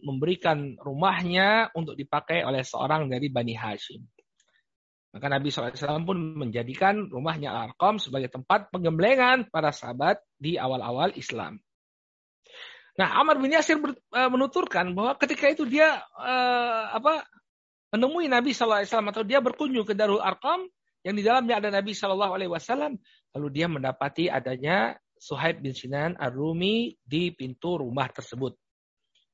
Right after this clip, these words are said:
Fadakhalna fa'arada alainal Islam fa'aslamna.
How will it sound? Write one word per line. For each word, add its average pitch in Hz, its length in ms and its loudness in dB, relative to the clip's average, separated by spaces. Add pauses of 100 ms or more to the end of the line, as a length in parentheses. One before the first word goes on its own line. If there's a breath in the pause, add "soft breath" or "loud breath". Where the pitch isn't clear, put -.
(480)
Fadakhalna 247 880 6
fa'arada 185 640 4
alainal 175 480 0
Islam 135 720 -2
fa'aslamna. 117 1120 -6